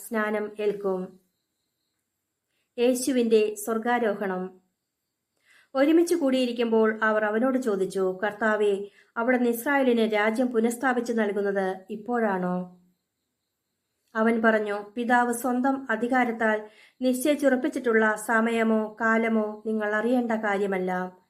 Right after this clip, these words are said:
എന്നാൽ പരിശുദ്ധാത്മാവ് നിങ്ങളുടെ മേൽ വന്നു കഴിയുമ്പോൾ നിങ്ങൾ ശക്തി പ്രാപിക്കും.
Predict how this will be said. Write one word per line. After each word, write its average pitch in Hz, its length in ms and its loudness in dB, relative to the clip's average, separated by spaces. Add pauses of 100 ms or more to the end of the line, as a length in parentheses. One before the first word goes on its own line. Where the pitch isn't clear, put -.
(320)
എന്നാൽ 208 460 2
പരിശുദ്ധാത്മാവ് 226 880 2
നിങ്ങളുടെ 254 300 2
മേൽ 220 220 0
വന്നു 220 280 0
കഴിയുമ്പോൾ 208 640 -2 (320)
നിങ്ങൾ 226 340 2
ശക്തി 254 380 -2
പ്രാപിക്കും. 190 720 -2